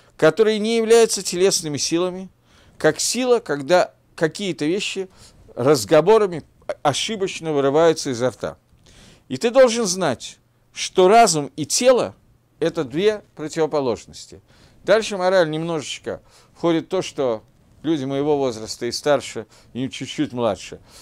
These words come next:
ещё помнят, как мы учили в институте, закон единства и борьбы противоположностей. Так вот, здесь это вступает в силу очень серьёзно. Существует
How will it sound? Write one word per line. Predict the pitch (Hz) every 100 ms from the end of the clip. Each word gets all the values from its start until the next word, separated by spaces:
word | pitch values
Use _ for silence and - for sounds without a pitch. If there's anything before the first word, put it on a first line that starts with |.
| - _ -
ещё | 113 170
помнят, | 160 170 139 107
как | 131 113
мы | 131
учили | 131 - 127
в | 113
институте, | 117 - 156 240 185
закон | 131 131 170
единства | 139 135 135 208 - 160
и | 139
борьбы | 135 131 156
противоположностей. | 135 - 123 110 104 92 - - - - _ - - - - -
Так | 151 214
вот, | 233 -
здесь | - 117 143 262 - - _ _ _ _ _ _ -
это | 156 165 180 165 -
вступает | - 170 208 196 -
в |
силу | - 233 220
очень | 196 - 170
серьёзно. | - 147 131 101 82 78 95 _ - - - - - _ -
Существует | - 165 202 185 254 269 247 - -